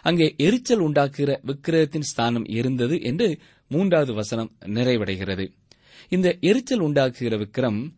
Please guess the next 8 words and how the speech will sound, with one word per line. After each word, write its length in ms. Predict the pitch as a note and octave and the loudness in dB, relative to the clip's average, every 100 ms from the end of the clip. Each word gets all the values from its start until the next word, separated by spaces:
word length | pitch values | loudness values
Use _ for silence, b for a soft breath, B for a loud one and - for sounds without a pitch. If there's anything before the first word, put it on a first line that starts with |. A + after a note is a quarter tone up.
| b b _ | b b _
மனாசே 760 | G#2 A#2+ F3+ B3 G3+ - C#3 - A2+ | -2 0 2 0 0 -2 -4 -4 0
தேவாலயத்தில் 640 | D3 E3 D#3 D3+ C#3 C3 | 2 4 2 2 0 0
வைத்த 280 | A#2 A2 A2+ | 0 0 -4
விக்கிரகத்தை 520 | A2 - C#3 A2+ A#2 | -4 -4 -2 -2 -2
குறிக்கிறது 560 | G#2 A2 G#2+ A#2 C#3 - | -4 -4 -2 -2 -4 -4
என்று 240 | A2+ A2 | -6 -4
நான் 180 | G2+ G#2+ | -4 -4
விசுவாசிக்கிறேன். 840 | B2 - G2+ F#2+ F2 G2+ G2+ G2 | -4 -4 -4 -4 -6 -2 -2 -4